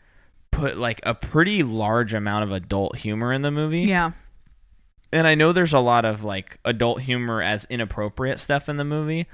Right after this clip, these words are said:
Speaker 2: Yeah.
Speaker 1: but a lot of it is stuff about, like, real estate and just things that kids don't really get.
Speaker 2: Like, yeah,
Speaker 1: And
Speaker 2: like,
Speaker 1: when you
Speaker 2: Shrek
Speaker 1: watch
Speaker 2: makes
Speaker 1: it now as, like, a t-, a twenty-five-year-old, it's r-, those jokes are some of the funniest jokes in the movie.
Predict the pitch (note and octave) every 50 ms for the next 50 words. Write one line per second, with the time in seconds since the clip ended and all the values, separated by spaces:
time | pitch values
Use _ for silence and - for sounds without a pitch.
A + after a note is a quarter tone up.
0 | - - - G#3 F#3+ F3 E3+ E3+ D#3 D3+ D3 E3+ G#3 A3 F#3+ F3 D3 B2+ B2 B2
1 | - - - C3 B2+ - C3 G2+ A2 G#2+ F2+ C#2+ F#2+ F#2+ - - - D2+ G#2 A2+
2 | A#2+ B2 A#2+ G#2+ F#2+ F#2+ - - - - G2 F2 D2+ C#2 - - - B2 B2+ A#2+
3 | C3 C3 - - - - - - _ - - - - D3+ D3+ D3 C#3+ C3+ B2+ B2
4 | A2 - - - - B2 A#2+ A2 A2 A2 G2 A2+ G#2+ F#2+ D2 G#2+ A2 G#2+ F#2+ G2
5 | F#2 E2 F2+ G2 G#2+ A#2 - - - - _ _ _ _ _ - - - B3 A#3
6 | G#3+ A3+ B3 C4+ B3+ B3 A#3 A#3 G3+ G3+ G3 F#3+ F#3 - C4+ F3 F3+ C4+ C4 C4
7 | D#3 C#3+ A2+ - - A#2+ B2 A#2+ B2+ C#3+ C#3 A#2+ A2 A2 A2 B2 A#2 A2 - G#2+
8 | - _ - - - A#2 A2 - - - B2+ B2 A#2+ A2+ - - A2+ A#2 A#2+ A#2
9 | G#2+ G#2 G2+ G2 G2+ - - B2 A#2+ - B2 F#2+ G2 G#2+ A2+ - - - G2+ G#2+
10 | A#2+ A#2+ C3+ C#3+ C#3+ C#3 - A#2 G#2+ G#2 - - G#2+ F#2 - - B2 A#2 A2 G#2
11 | G2 - - - G#2 G2+ G2 F2+ F#2+ - - G2+ G2+ G2+ - - F2 F2 F2 F#2
12 | G2+ A2 A2 G2+ - G#1 G1+ - -